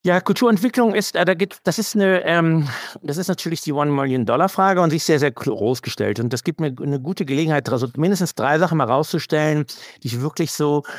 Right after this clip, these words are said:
jedem mitgeben möchte, um es handfest zu machen. Verändert nicht die Kultur. Das ist die erste Regel, sondern verändert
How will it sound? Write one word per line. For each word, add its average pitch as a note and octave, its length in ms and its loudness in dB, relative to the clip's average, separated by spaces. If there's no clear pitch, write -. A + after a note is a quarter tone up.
jedem D#3 360 0
mitgeben D3 480 -2
möchte, C3 300 -2
um B2+ 100 -2
es B2 120 -6
handfest A2+ 440 -4
zu F#2 100 -6
machen. F#2+ 320 -10
Verändert F3 500 2
nicht C#3+ 220 0
die C3 40 -4
Kultur. A#2 520 -6
Das - 1160 -20
ist - 60 -12
die A#2+ 100 -6
erste G#2+ 260 -6
Regel, F2 180 -6
sondern A#2+ 280 -2
verändert F3 640 0